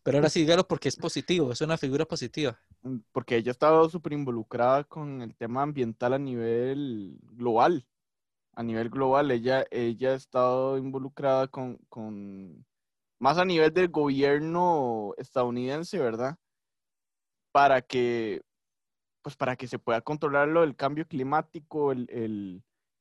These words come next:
Speaker 2: el calentamiento global y toda esta <laughs> parte ambientalista que la verdad es, mm,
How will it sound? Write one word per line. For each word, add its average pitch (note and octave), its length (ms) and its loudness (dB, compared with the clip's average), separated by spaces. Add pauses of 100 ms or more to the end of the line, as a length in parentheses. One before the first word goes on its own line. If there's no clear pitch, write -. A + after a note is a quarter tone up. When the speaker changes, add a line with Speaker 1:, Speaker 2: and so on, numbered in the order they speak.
(480)
Speaker 2:
el A#2+ 300 -2
calentamiento A#2 600 -4
global C#3 520 2 (340)
y B2+ 80 -14
toda C3 360 2
esta C#3+ 260 -2
<laughs> - 0 -
parte - 280 0
ambientalista D3 800 -2
que B2+ 120 -8
la A2+ 80 2
verdad A2 320 -2
es, B2 160 -8
mm, D3 200 -8